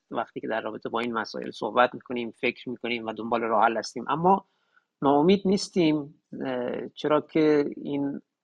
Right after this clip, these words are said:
اول کاره. اه، مباحث محیط زیستی در کشور ما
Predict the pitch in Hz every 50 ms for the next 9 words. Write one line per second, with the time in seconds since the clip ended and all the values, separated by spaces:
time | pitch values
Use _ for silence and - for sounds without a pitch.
0 | _ - 117 117 113 117 120 139 147 139 127 117 - - 123 117 - 60 58 -
1 | - - - _ _ _ _ - - - - 110 - - - - 113 110 120 123
2 | 120 120 - 127 123 120 113 - 123 110 101 - - 143 123 120 113 107 - 113
3 | - - 127 123 127 123 127 127 127